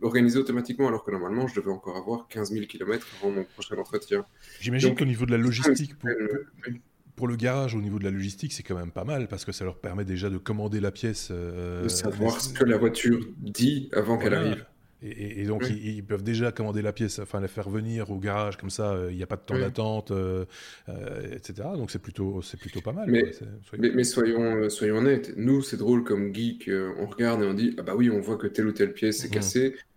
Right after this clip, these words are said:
Speaker 1: et on a le rendez-vous pour ça, donc on se dit, c'est génial. » Mais que, que le garage t'appelle pour te dire simplement, « On a détecté une panne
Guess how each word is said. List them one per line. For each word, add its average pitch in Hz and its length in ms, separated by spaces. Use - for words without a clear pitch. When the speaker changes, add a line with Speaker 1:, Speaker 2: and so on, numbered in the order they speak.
Speaker 1:
et 110 100
on 107 200
a 117 60
le 113 60
rendez-vous 107 420
pour 104 260
ça, 123 220
donc 92 160
on 95 60
se 92 60
dit, 104 100
c'est 98 180
génial. » 120 340
Mais 120 260
que, 107 280
que - 160
le 104 80
garage 123 340
t'appelle 123 360
pour 107 160
te - 80
dire 107 160
simplement, « 110 540
On 113 120
a 117 60
détecté 113 420
une 104 140
panne 117 340